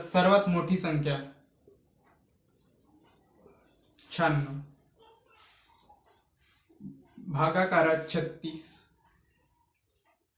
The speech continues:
आता या दोन संख्यांना भाग जाणारी एखादी संख्या शोधा.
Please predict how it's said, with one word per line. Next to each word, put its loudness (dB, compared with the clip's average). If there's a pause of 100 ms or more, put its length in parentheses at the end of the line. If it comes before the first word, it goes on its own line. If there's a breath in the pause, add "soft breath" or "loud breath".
(680)
आता 4
या 8
दोन 4
संख्यांना 0
भाग 4
जाणारी 2
एखादी 4
संख्या 0
शोधा. -8